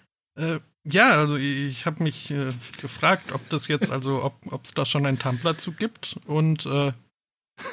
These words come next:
ob, ob das, also Transrassismus kann's ma-, kann man's ja kaum nennen. Also w-, was die sich dann für einen Namen dafür ausgedacht haben.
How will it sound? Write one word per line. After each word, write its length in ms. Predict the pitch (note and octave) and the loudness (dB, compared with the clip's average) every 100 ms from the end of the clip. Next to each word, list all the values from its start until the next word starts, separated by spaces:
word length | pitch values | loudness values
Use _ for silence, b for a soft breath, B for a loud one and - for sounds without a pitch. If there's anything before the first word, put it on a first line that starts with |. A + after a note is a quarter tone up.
| B B D3 | B B -8
ob, 140 | D3+ - | -8 -4
ob 240 | C#3+ D3+ - | -4 -4 2
das, 220 | D3+ - | 0 2
also 480 | C#3+ C#3+ C#3+ C3 A#2 - | 0 2 2 0 -4 -12
Transrassismus 920 | - - D3+ D3+ C#3 - D3 A3+ G3+ - | -6 2 2 4 0 0 0 2 2 2
kann's 260 | E3 - | 0 2
ma-, 140 | D3 C#3 C#3+ | 0 0 0
kann 160 | - D3 | 2 4
man's 160 | A#2+ | 4
ja 100 | C3+ | 0
kaum 300 | B2 C3+ C3+ | 2 2 4
nennen. 280 | D3 E3 A#2+ | 4 2 0
Also 200 | B2 A#2+ B2 | -2 -4 -8
w-, 340 | C3+ D3 D3+ B2+ A#2 | -10 -12 -12 -12 -2
was 320 | D#3 - - | -2 -2 -8
die 140 | C#3+ | -6
sich 240 | B2+ C3+ A#2+ | -6 -6 -4
dann 160 | B2+ | -4
für 140 | A#2+ B2 | -2 -2
einen 100 | B2 | -2
Namen 220 | A#2+ A#2+ | 0 -2
dafür 260 | A#2+ A#2+ B2+ | -4 -4 -6
ausgedacht 480 | - A#2 A2+ - | -6 -10 -10 -4
haben. 160 | C3 | -4